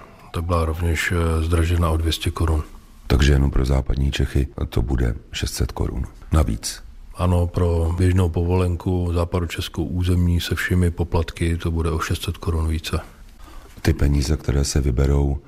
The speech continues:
Speaker 2: půjdou všechny na zarybňování, anebo i na nějakou jinou činnost?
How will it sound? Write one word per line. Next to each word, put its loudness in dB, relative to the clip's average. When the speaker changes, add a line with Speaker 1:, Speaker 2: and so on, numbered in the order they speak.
Speaker 2:
půjdou 0
všechny -2
na 2
zarybňování, 2
anebo 2
i 2
na 2
nějakou 0
jinou 0
činnost? -6